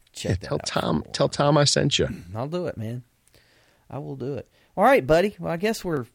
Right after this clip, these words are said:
Speaker 1: over an hour. How about that?
Speaker 2: How about that?
Speaker 1: It's awesome. It's just been,
Speaker 2: Good.
Speaker 1: it's rolled, it's flowed, and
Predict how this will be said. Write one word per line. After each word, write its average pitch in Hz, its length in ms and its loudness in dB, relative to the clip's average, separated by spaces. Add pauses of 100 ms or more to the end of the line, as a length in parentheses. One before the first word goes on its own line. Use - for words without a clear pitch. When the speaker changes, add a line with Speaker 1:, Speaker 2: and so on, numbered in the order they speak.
(140)
Speaker 1:
over 139 220 -2
an 180 80 -2
hour. 185 400 -8
How 139 60 -4
about 208 200 -8
that? - 340 -10 (340)
Speaker 2:
How - 340 2
about 82 340 2
that? 62 300 -2
Speaker 1:
It's 175 160 0
awesome. 127 480 -2 (420)
It's 127 220 -4
just 147 240 -2
been, 127 240 -2
Speaker 2:
Good. 110 320 8
Speaker 1:
it's 123 80 4
rolled, 165 480 8
it's 120 160 -2
flowed, 143 640 0
and 127 220 -2